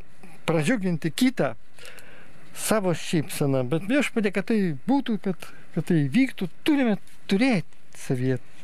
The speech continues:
Štai dabar vėl kitas pavyzdėlis. Buvo ketverių metukų mažylio gimimo diena. Kambaryje mėtėsi daugybė dovanų,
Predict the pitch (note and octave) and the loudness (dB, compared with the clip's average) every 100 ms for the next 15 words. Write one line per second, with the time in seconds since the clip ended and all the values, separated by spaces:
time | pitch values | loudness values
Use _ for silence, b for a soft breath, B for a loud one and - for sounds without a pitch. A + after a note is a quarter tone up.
0 | B B B - - - - - D#3+ D3+ | B B B -8 -8 -8 -8 -4 0 0
1 | - E4 C#4 B3 C4 G3+ D#3+ B B B | 2 2 2 4 4 2 0 B B B
2 | C4 A3+ - G#3 F#3 D#3 F3 E3+ C#3 A2+ | 0 2 2 2 4 2 2 2 0 -2
3 | A2 F4 D#4 C4+ A3+ G#3 - - - B3 | 2 4 4 4 4 2 -4 -8 0 0
4 | A#3 A#3 A3+ D4+ C#4 G#3+ - D#4+ - - | 2 0 2 4 6 4 4 4 4 2
5 | E3+ C3+ C3+ D#3 E3 F#3+ D3+ C#4 E4+ D#4 | 4 4 2 4 4 6 4 4 4 4
6 | A3 F#3+ D3+ - C3+ E3+ G3 C4+ F4+ D#4+ | 4 4 2 -2 2 4 6 6 6 6
7 | D4+ C4 B3+ A#3 E3+ C3+ A3+ C4+ A#3+ B3+ | 6 6 4 2 -4 2 6 6 6 4
8 | D#4 C#3 - - - B B B B B | 4 4 0 -8 -8 B B B B B
9 | B B B - C4 B3+ G#3+ A#3 A3+ B3 | B B B 0 2 4 4 4 4 4
10 | D#4 F#4 G#3+ A#2+ - - - - F#3+ E3+ | 6 4 4 0 -6 -8 -8 0 4 6
11 | F#3+ B3 F4+ D#4 A#3+ A#3+ G#3+ B3+ B3+ F4+ | 8 6 6 4 2 2 2 2 4 2
12 | D#4+ A3 B3 B3+ C4+ D#4 | 4 4 4 4 4 4